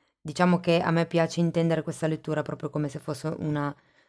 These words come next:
lettura sugli affetti in generale più che sull'amore. Poi vediamo che cosa dicono, eh, i tarocchi. Ma in linea di massima con l'arcano della ruota della fortuna ci sono grossi cambiamenti in vista,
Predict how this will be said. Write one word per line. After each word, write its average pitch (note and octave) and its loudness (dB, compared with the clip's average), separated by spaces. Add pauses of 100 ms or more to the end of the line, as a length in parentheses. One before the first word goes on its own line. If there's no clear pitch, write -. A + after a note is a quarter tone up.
(160)
lettura D#3 0
sugli D3+ -4
affetti D#3+ -2
in D#3 2
generale C#3 -2
più D3 -6
che - -6
sull'amore. C#3+ -4
Poi F3+ 4
vediamo D#3 2
che - -8
cosa D3 -2
dicono, C3+ -4 (460)
eh, D3 -4
i F3+ -2
tarocchi. D3 0
Ma G#3+ 6
in A3 6
linea C4 8
di G#3+ 6
massima E3 0
con D#3+ 4
l'arcano D#3+ -2
della D3+ -4
ruota F#3 0
della E3+ -2
fortuna A#3 0
ci C4+ -6
sono F#3+ 0
grossi F3+ 2 (360)
cambiamenti F3 2
in E3 2
vista, C3+ -6